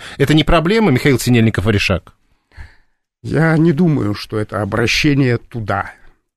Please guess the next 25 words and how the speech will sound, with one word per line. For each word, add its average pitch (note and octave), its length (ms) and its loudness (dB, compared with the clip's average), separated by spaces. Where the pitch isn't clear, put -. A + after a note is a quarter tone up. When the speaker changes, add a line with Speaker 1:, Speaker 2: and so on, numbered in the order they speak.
Speaker 2:
Точка D#3 340 0
зрения B2 640 0
господина A#2+ 540 -4
Дудакова, A2+ 680 0
что - 220 0
это G2 180 -2
обращение, G2+ 720 -2
она C#3+ 260 0
мне, C#3+ 400 4
мягко B2 380 -2
выражаясь, A#2 600 -2
не C3 140 0
близка. A#2 580 -4
А, B2+ 360 2
я F3+ 540 2
единственное, E3+ 580 2
с - 40 -4
чем C#3+ 260 2
могу B2 320 0
понять, B2+ 400 0
надо C3 320 2
любыми D3+ 460 2
способами G#2 680 -2
пытаться A#2+ 480 -4
доносить B2 580 0